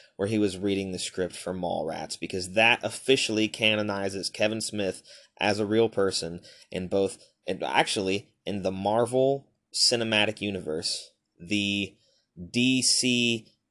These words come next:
animated universe, and the larger D C live action multiverse, and that is fantastic. You go, Kev. We're gonna get Aquaman two,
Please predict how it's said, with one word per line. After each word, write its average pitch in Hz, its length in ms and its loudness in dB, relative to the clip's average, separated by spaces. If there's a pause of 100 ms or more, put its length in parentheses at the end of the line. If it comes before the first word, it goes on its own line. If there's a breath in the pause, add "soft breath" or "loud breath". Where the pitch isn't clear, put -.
animated 107 580 2
universe, 90 640 -4 (400 soft breath)
and 123 540 6
the 104 160 2
larger 104 560 4
D 104 300 -2
C 104 360 2
live 98 400 0
action 95 380 -4
multiverse, 85 680 -6
and 90 140 -8
that 95 160 -6
is 90 180 -4
fantastic. 95 880 -4
You 95 120 -8
go, 92 160 -2
Kev. 76 340 -4 (880)
We're 104 80 -6
gonna 113 100 4
get 117 140 2
Aquaman 117 580 2
two, 156 500 6